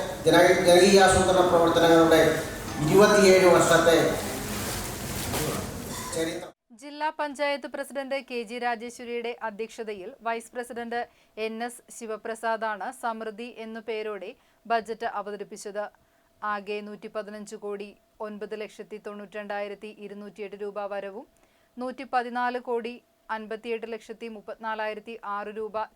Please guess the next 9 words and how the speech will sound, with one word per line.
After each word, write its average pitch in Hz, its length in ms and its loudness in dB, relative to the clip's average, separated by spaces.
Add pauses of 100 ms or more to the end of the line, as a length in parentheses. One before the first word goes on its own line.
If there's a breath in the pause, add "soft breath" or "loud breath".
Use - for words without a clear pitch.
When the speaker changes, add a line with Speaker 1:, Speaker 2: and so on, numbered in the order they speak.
(120)
Speaker 2:
ചെലവും 202 400 -10 (680)
അൻപത്തൊന്ന് 247 500 -6
ലക്ഷത്തി 247 360 -12 (220)
അൻപത്തിയെണ്ണായിരത്തി 220 880 -8 (160)
ഇരുന്നൂറ്റിരണ്ട് 214 580 -14
രൂപ 214 180 -8 (480)
നീക്കിയിരിപ്പുമുള്ള 214 840 -12
ബജറ്റാണ് 208 480 -8 (140)
അവതരിപ്പിച്ചത്. 196 600 -12